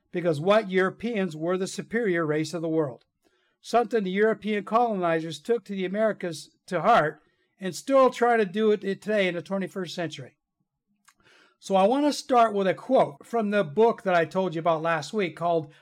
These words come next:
Unsettling Truths. Quote, "You cannot discover lands already inhabited," unquote. The native indigenous peoples call North America Turtle Island and describe the atrocities committed by the Europeans when they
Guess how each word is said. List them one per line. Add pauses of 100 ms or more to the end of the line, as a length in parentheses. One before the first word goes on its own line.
Unsettling
Truths. (640)
Quote,
"You
cannot
discover
lands
already
inhabited," (160)
unquote. (840)
The
native
indigenous
peoples
call
North
America
Turtle
Island (540)
and
describe
the
atrocities
committed
by
the
Europeans
when
they